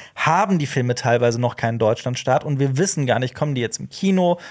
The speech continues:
kommen die direkt auf Blu-ray, kommen die im, äh, direkt zum, zu Streaming-Diensten. Das ist teilweise noch gar nicht klar. Bei Faran finden wir, also diesem Haut drauf-Film, der in Thailand spielt,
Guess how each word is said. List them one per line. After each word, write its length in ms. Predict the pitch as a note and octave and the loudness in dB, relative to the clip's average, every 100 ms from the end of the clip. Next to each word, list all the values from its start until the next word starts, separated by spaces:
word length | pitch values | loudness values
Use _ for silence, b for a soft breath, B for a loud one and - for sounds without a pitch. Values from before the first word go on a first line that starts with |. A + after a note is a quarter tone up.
| B | B
kommen 200 | - C3+ | -4 -2
die 100 | B2+ | -2
direkt 260 | B2 A#2+ - | 0 -2 -2
auf 180 | - - | -6 -2
Blu-ray, 580 | E3 F3+ E3+ D#3 E3 E3 B B B | 2 4 4 4 2 -2 B B B
kommen 180 | C3+ B2+ | -2 0
die 120 | B2 | -2
im, 260 | A#2+ A#2+ A#2+ | -2 -4 -2
äh, 640 | G#2+ A2 A2+ A2+ A#1 - - - F#2 | 0 2 0 -2 -4 -8 -14 -16 -8
direkt 300 | C3+ B2+ - | -2 -2 -4
zum, 240 | - A#2 | -6 -6
zu 140 | - B2 | -4 -6
Streaming-Diensten. 800 | - F#3 E3+ D3 D#3+ D#3+ - C#3+ | -2 0 2 2 0 -2 -2 -2
Das 140 | C3+ | -2
ist 140 | D3+ | -4
teilweise 340 | - C#3 D3 C#3 | 2 4 4 2
noch 160 | B2 | 0
gar 140 | - A#2+ | 0 0
nicht 180 | B2+ - | -2 -2
klar. 420 | C3+ C#3 E3+ G3 B B B - | 2 4 4 0 B B B 0
Bei 320 | C#3+ D3+ D3+ | 4 4 2
Faran 680 | - - D3+ C#3 C#3 E3+ B3 D#4 | -2 0 2 4 4 4 0 -6
finden 600 | - - A#3+ C4 B3+ A3+ | -8 -4 -2 -2 -2 0
wir, 300 | A#3+ A#3+ F#3+ | 2 2 2
also 160 | B2 | -2
diesem 280 | A#2 A#2 G2+ | -4 -6 -2
Haut 160 | G#2 - | -2 2
drauf-Film, 720 | B2+ D#3+ - D3+ D3+ - G2 | 2 2 0 0 0 -6 -6
der 100 | A#2 | -6
in 60 | |
Thailand 340 | A#2 C#3+ C#3+ C#3 | -2 0 0 -2
spielt, 280 | - C3+ | -2 -4